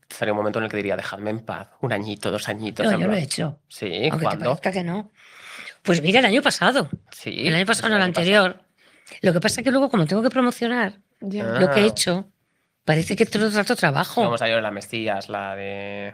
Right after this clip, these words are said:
Speaker 2: Sí, el año
Speaker 1: la de
Speaker 2: pasado
Speaker 1: la
Speaker 2: fue La
Speaker 1: maldición,
Speaker 2: Mesías,
Speaker 1: ¿no?
Speaker 2: tratamos de basar en las mujeres, es verdad.
Speaker 3: Hmm.
Speaker 1: Pues te digo, en plan,
Speaker 2: Eh.
Speaker 1: no, yo no tengo la sensación de que tú nunca estés en tu casa tranquilita.
Speaker 2: Sí, sí lo estoy.
Speaker 1: Bueno, eso está muy bien.
Speaker 2: Sí lo estoy. O sea,
Speaker 1: No,
Speaker 2: no tiene
Speaker 1: no,
Speaker 2: ningún
Speaker 1: me parece
Speaker 2: sen-,
Speaker 1: bien.
Speaker 2: y cada vez que pasa el tiempo, más.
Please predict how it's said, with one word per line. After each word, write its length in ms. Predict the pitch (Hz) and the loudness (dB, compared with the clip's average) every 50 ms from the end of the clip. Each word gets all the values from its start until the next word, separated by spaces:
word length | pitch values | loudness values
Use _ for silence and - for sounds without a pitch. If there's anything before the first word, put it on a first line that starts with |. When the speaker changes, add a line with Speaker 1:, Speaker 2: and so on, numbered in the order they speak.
| - _ - | -16 _ -12
Speaker 2:
Sí, 160 | - - 180 | -6 -2 0
el 40 | 165 | 2
año 60 | 170 | 2
Speaker 1:
la 60 | 180 | 4
de 40 | 175 | 2
Speaker 2:
pasado 160 | 202 - 214 | 2 2 0
Speaker 1:
la 40 | 208 | 0
Speaker 2:
fue 80 | 214 202 | 2 2
La 60 | 190 | 2
Speaker 1:
maldición, 240 | 185 190 175 - 214 | 2 2 0 0 0
Speaker 2:
Mesías, 140 | 196 - 208 | -2 -2 -2
Speaker 1:
¿no? 40 | - | -4
Speaker 2:
tratamos 320 | - 156 156 170 170 175 170 | -4 -2 -2 0 0 0 0
de 60 | 165 | 0
basar 300 | 160 160 160 156 151 147 | 0 -2 -2 -6 -6 -6
en 60 | 143 | -6
las 160 | 135 135 131 | -6 -8 -8
mujeres, 600 | 139 135 135 - - 110 - 170 - - 170 - - | -8 -10 -8 -4 -4 -4 -2 -4 -6 -8 -10 -12 -14
es 100 | 180 - | -14 -12
verdad. 260 | - 139 135 135 - _ _ _ _ | -12 -10 -12 -12 -14 _ _ _ _
Speaker 3:
Hmm. 200 | 240 233 214 202 190 190 - - - | -2 0 0 0 -2 -6 -10 -6 -4
Speaker 1:
Pues 140 | 123 110 | -4 -4
te 80 | 113 120 | -2 -4
digo, 180 | 107 104 107 117 | -2 -2 -2 0
en 60 | 120 | 0
plan, 120 | - - | 0 2
Speaker 2:
Eh. 40 | - | 2
Speaker 1:
no, 140 | - - - | 0 -2 0
yo 140 | 127 131 131 | 0 2 2
no 120 | 151 151 | 2 4
tengo 180 | 147 139 135 127 | 4 4 6 6
la 80 | 120 | 6
sensación 360 | 113 - 113 - 113 117 110 | 4 4 0 -2 0 0 0
de 60 | 107 98 | 0 -2
que 80 | 110 | -2
tú 120 | 101 - 113 | -2 -2 -2
nunca 180 | 110 107 107 | 0 0 -2
estés 340 | 101 - - 113 104 - - _ _ _ _ _ _ _ _ - - | -2 -2 -2 -4 -4 -4 -8 _ _ _ _ _ _ _ _ -16 -4
en 200 | - - 127 117 | -2 -2 0 0
tu 120 | - 120 | 0 2
casa 240 | - 107 - - 104 | 2 2 2 0 -2
tranquilita. 580 | 107 104 104 - 113 104 101 - - 113 - _ - _ | -2 -2 -2 -4 -4 -4 -4 -6 -8 -10 -10 _ -18 _
Speaker 2:
Sí, 220 | - - - - 180 | -10 -4 0 0 0
sí 160 | - - 190 | 2 4 4
lo 60 | 185 | 4
estoy. 360 | 170 - - 160 160 147 - - - _ _ _ _ _ _ _ _ _ _ | 2 4 2 2 0 0 -2 -6 -14 _ _ _ _ _ _ _ _ _ _
Speaker 1:
Bueno, 160 | - 85 - | -14 -14 -14
eso 100 | - - | -14 -14
está 140 | - - 92 | -12 -10 -10
muy 120 | 85 82 | -8 -8
bien. 140 | 73 82 - - - | -8 -10 -12 -8 -8
Speaker 2:
Sí 160 | - - 139 | -6 -4 -2
lo 60 | 139 | -2
estoy. 480 | 135 - - - 139 170 175 151 - - - | -2 -2 0 2 4 4 4 2 -2 -8 -8
O 40 | - | -6
sea, 120 | 151 151 | -2 -2
Speaker 1:
No, 40 | 147 | 0
Speaker 2:
no 40 | 151 | 0
tiene 160 | - 170 196 | 2 2 4
Speaker 1:
no, 60 | 202 - | 4 4
Speaker 2:
ningún 100 | 196 - | 4 2
Speaker 1:
me 140 | - 98 95 | 0 0 0
parece 100 | - 110 | 0 0
Speaker 2:
sen-, 20 | - | 0
Speaker 1:
bien. 200 | 90 104 120 - | 0 0 2 4
Speaker 2:
y 40 | 190 | 6
cada 160 | - 196 190 | 6 6 6
vez 100 | 202 214 | 6 6
que 120 | - 262 214 | 4 6 6
pasa 180 | 247 - - | 6 6 6
el 60 | 220 185 | 6 6
tiempo, 240 | 240 254 240 277 220 | 6 6 6 6 6
más. 440 | 170 151 131 - - - - - | 6 4 2 0 -4 -8 -10 -14